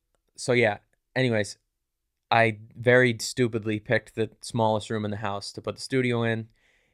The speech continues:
It's not that it's too late to move it to the other room. It would be a fucking hassle. And also, the other room is now full of shit. Just like, it's, it went from being, "Hey, we'll make, like, a little home gym slash yoga zen room."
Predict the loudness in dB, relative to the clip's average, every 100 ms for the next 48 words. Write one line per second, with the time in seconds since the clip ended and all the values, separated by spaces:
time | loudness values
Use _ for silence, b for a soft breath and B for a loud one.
0 | _ _ _ _ -10 -2 0 2 0 0
1 | 2 4 4 2 0 0 0 2 -2 -2
2 | 2 2 2 0 0 -2 -4 -4 -4 0
3 | -2 0 -4 -4 -8 -4 -2 -2 -2 -2
4 | -2 -4 -2 -2 -2 -2 -2 -2 0 2
5 | 2 0 -2 -4 -4 -6 -8 -4 -2 -2
6 | -6 -4 -4 -4 _ _ _ _ _ _
7 | -6 -2 0 -2 -2 0 0 0 -10 -2
8 | 0 0 0 0 2 2 2 -2 -8 _
9 | _ _ 2 4 4 2 2 2 2 2
10 | 2 2 0 -4 _ _ _ _ _ 0
11 | 2 0 2 2 2 0 -4 -2 2 4
12 | 2 0 4 4 4 2 2 0 0 2
13 | 2 2 0 0 0 -4 -8